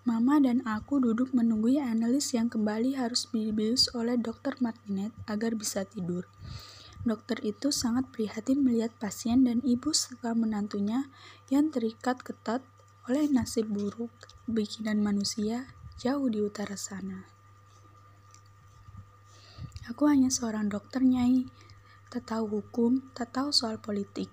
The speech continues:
katanya menyesali diri. Dia adalah orang kedua yang mengucapkan kata politik. Memang patut aku minta maaf sebesar-besarnya tak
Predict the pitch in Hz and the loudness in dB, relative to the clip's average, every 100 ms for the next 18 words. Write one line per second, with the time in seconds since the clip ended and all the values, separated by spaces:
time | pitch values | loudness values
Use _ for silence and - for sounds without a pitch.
0 | - - 196 214 208 202 202 - 208 208 | -14 -20 -8 -4 -2 -2 -4 -4 -4 -4
1 | 202 190 190 - - - - - - - | -2 -4 -6 -14 -20 -20 -20 -20 -20 -20
2 | - 233 226 220 214 233 269 247 233 220 | -6 -2 0 -2 -2 -2 0 0 0 0
3 | 247 277 247 233 226 - - 247 240 220 | 2 4 2 2 -2 -6 -2 -2 -2 -6
4 | 220 220 208 190 - - - - - - | -6 -4 -4 -4 -10 -20 -20 -20 -20 -20
5 | - - - - 220 214 214 220 208 - | -20 -20 -20 -6 -2 -2 -2 -4 -4 -2
6 | 269 - 220 - 233 220 214 214 220 254 | -4 -4 -6 -2 0 0 -2 -4 -2 -4
7 | - 208 208 226 220 208 214 208 220 262 | -2 -2 -2 -2 -2 -4 -4 -2 0 0
8 | 285 226 | 0 -2